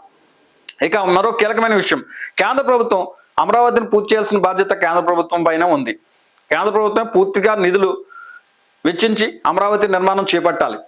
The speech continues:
ఇది విభజన చట్టంలో ఉన్న అంశం. అలాగే పోలవరం నిర్మాణం కూడా కేంద్రంలో ఉన్న ప్రభుత్వమే చేపట్టాలి. ఇది విభజన చట్టంలో ఉన్న అంశమే. కానీ ఈ హామీలను ఎక్కడా కేంద్ర ప్రభుత్వం పట్టించుకోదు, ఈ హామీలను అమలు చేయదు. అడిగే దమ్ము, ధైర్యం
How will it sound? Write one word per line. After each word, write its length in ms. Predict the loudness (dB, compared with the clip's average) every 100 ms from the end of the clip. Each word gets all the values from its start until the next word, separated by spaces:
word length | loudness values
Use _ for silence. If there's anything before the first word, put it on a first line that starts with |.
| _ _ _ _ -2
ఇది 140 | 2 2
విభజన 320 | 2 2 2
చట్టంలో 380 | 2 0 2 2
ఉన్న 120 | 2
అంశం. 320 | 0 -2 -4 -4 -2
అలాగే 240 | 0 0
పోలవరం 480 | 0 2 2 2 2 0
నిర్మాణం 320 | 0 0 2
కూడా 160 | 0 0
కేంద్రంలో 400 | -2 0 -2 0
ఉన్న 120 | 0
ప్రభుత్వమే 420 | 0 0 0 0 0
చేపట్టాలి. 420 | 0 0 -2 -4 -12 -18 -8 -2
ఇది 140 | 0
విభజన 320 | 2 2 2 2
చట్టంలో 340 | 0 2 2
ఉన్న 140 | 2
అంశమే. 400 | 0 0 0 0 -2 _ _ _ 0
కానీ 260 | 0 0 -2 -8 -12 -2
ఈ 60 | 0
హామీలను 480 | 2 0 2 2 0
ఎక్కడా 200 | 0 -2
కేంద్ర 320 | 0 0 0
ప్రభుత్వం 360 | 2 2 0
పట్టించుకోదు, 540 | 0 0 0 0 0 0 -4 _ _ _ _
ఈ 60 | -2
హామీలను 360 | 0 0 2 2
అమలు 220 | 0 0 0
చేయదు. 200 | 0 -2 -8 _ _ _ _
అడిగే 320 | -2 2 0
దమ్ము, 320 | 2 0 0 0
ధైర్యం 400 | 0 0 -2